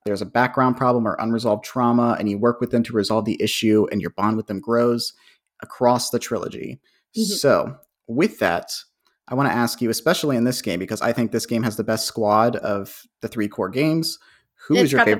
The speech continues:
Speaker 2: best ensemble, undoubtedly. Sorry,
Speaker 1: Yeah.
Speaker 2: continue.
Speaker 1: Even though my, my boy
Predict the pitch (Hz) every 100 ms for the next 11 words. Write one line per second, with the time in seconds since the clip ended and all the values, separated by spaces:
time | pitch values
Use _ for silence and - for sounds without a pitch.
0 | 220 220 240 202 196 196 190 175 190 156
1 | 165 147 180 _ - 196 131 - - -
2 | 196 - - _ - 131 135 127 123 113
3 | 117 117 127 120 110 120 117